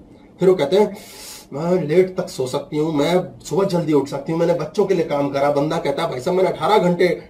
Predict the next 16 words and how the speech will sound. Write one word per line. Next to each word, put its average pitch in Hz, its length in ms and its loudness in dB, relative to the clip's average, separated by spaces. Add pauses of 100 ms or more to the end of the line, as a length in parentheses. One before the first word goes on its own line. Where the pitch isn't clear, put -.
टैक्सी 160 260 -2
चलाई, 139 420 -2
मैंने 143 200 0
घर - 160 -6
का 151 140 -6 (420)
पै-, 135 580 -8
रोटी 143 200 0
पाली।" 135 260 -4 (420)
कहां 175 140 -2
से 180 120 -4
ताकत 127 320 -10
आती - 200 -16
है? - 100 -18 (1040)
ये 175 160 6
है 185 160 0
स्ट्रेस। - 720 -10